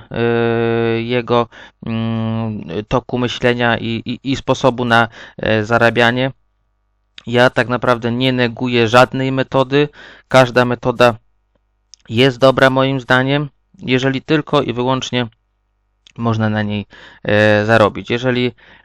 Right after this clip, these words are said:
mm, jeżeli nie, no to, e, taką, e, takiej metody nie, nie ma sensu, e, stosować. A metody na, e, łapanie, mm, końca trendu, na wyszukanie tego momentu,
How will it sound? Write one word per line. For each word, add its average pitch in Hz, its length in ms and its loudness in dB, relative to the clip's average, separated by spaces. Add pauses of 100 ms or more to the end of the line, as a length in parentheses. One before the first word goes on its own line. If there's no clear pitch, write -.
(140)
mm, 113 840 -4
jeżeli 131 380 2
nie, 135 220 2
no 131 120 -2
to, 120 280 2 (320)
e, 107 260 2
taką, 110 460 -2 (100)
e, 104 400 -4
takiej - 260 -4
metody 110 380 -2
nie, 107 300 0 (840)
nie 113 140 0
ma 107 100 4
sensu, 107 420 -2 (360)
e, 107 460 2
stosować. 110 680 0 (120)
A 123 220 4
metody 139 480 0
na, 127 280 0 (240)
e, 110 300 2
łapanie, 120 760 2 (320)
mm, 101 480 -6 (120)
końca 147 440 2
trendu, 107 400 0
na 104 180 0
wyszukanie 113 580 -2
tego 113 200 -2
momentu, 117 560 0